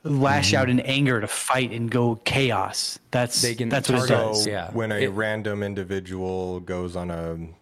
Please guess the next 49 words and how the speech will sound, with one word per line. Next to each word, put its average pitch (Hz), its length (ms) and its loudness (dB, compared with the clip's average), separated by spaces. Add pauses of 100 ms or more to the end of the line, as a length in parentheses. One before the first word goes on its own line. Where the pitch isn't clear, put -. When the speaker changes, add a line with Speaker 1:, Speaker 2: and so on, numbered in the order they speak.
(120)
Speaker 3:
murder 87 380 -6
spree 85 580 -6
or 82 320 -8
something 85 460 -10
of 82 80 -10
that 85 220 -10
nature, 87 300 -8
and 82 80 -8
everyone's 85 460 -10
like, 80 180 -12
"I 85 120 -10
don't 85 160 -10
understand 85 520 -12
what 85 140 -10
happened," 82 640 -10
you 85 120 -10
know, 80 400 -8 (140)
you're 95 160 -6
saying 95 280 -4
Speaker 2:
Yeah. 92 100 -8
Speaker 3:
those 113 260 -4
kind 110 220 0
Speaker 1:
Yes. 95 80 -4
Speaker 3:
of 92 40 -4
similar 107 440 -4
side 98 320 -6
effects 87 400 -8
where 90 80 -6
someone 87 340 -8
just 87 220 -10
becomes 87 480 -10
engulfed 85 480 -8
with 85 160 -12
rage 87 540 -6
and 80 240 -8
homicidal 85 680 -6
thoughts. 85 440 -6
Speaker 2:
And 113 100 -2
Speaker 3:
And 117 40 -2
Speaker 2:
that's 127 240 -4
not 131 180 -2
even 113 240 -2
including 107 840 -4
the 98 80 -8
fact 113 240 -6
that 104 80 -8
they 101 100 -4
can 90 180 -8
put, - 300 -8